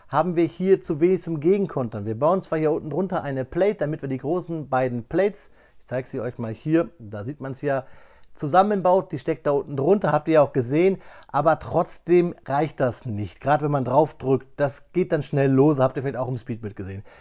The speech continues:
Ich habe dann hier einfach die Verkleidung versetzt und habe diese Jumperplate so in die Mitte gesetzt. Und schon hält es, kann ich euch auch nur empfehlen. Ebenso kann ich euch nur empfehlen,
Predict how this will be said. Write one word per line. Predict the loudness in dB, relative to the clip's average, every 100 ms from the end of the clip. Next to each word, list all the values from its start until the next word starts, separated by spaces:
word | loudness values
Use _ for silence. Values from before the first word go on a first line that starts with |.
| -6
Ich | -4 0
habe | -2 -2
dann | -2
hier | -2 -2
einfach | -2 -4
die | -6
Verkleidung | -6 -4 0 0 0 -4
versetzt | -4 -2 -2 -4
und | -6
habe | -4 -4
diese | -4 -4
Jumperplate | -4 -2 -4 -4 -6 -2
so | -2
in | 0
die | 0
Mitte | 0 0
gesetzt. | 0 0 -2 -8 -20 -20 -10
Und | -8
schon | -2 0 -2 -8 _
hält | -2 0 0
es, | -6
kann | -4 -4
ich | -2
euch | -6 -8 -4
auch | -2 0
nur | 0 -2 -2
empfehlen. | -6 -6 -8 -2 -2 -2 -10 -20 _ _ -2
Ebenso | 0 2 2
kann | 2
ich | -2
euch | -4 -4
nur | -4 -4
empfehlen, | -4 0 0 0